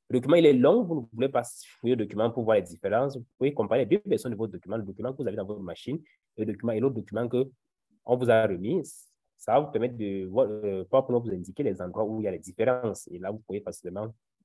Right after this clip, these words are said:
observer où les modifications ont été effectuées. Alors, notre PowerPoint a été créé. Nous avons vu comment est-ce qu'on gère les transitions. Nous avons vu comment est-ce qu'on gère les animations. Nous avons vu comment est-ce qu'on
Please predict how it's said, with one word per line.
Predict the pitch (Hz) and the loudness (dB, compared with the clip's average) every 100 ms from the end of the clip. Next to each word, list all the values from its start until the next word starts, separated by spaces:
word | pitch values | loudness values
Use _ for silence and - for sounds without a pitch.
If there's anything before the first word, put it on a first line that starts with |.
| _ - | _ -16
observer | - 95 87 - 104 | -12 -12 -12 -10 -10
où | 110 | -8
les | 92 | -10
modifications | 85 82 - 87 104 | -12 -14 -12 -10 -10
ont | |
été | 90 110 131 _ - | -8 -8 -8 _ -12
effectuées. | 123 113 - - 98 - _ _ _ _ _ - | -8 -8 -8 -10 -10 -10 _ _ _ _ _ 4
Alors, | 156 143 | 6 8
notre | 180 226 | 6 2
PowerPoint | - 170 170 160 | 4 4 6 2
a | |
été | 120 131 | 2 -2
créé. | 131 104 107 160 165 | -6 -8 -2 0 0
Nous | 156 131 | 0 -2
avons | 120 123 | -2 -2
vu | 120 | -6
comment | 104 104 | -8 -8
est-ce | - | -8
qu'on | 107 | -14
gère | 117 | -10
les | 95 85 | -8 -8
transitions. | 90 98 113 165 165 160 160 151 | -8 -8 -6 2 4 4 4 0
Nous | 135 | -2
avons | 107 113 | -4 -4
vu | 107 | -6
comment | 110 98 98 | -8 -8 -8
est-ce | 92 | -10
qu'on | - 98 | -8 -10
gère | 95 85 82 | -8 -12 -12
les | 76 | -8
animations. | 104 120 123 123 - 170 165 160 | -2 0 0 0 4 4 6 4
Nous | 135 | 0
avons | 120 | -4
vu | 117 | -6
comment | 113 104 | -10 -8
est-ce | 104 87 | -8 -10
qu'on | - 107 95 87 | -8 -6 -6 -10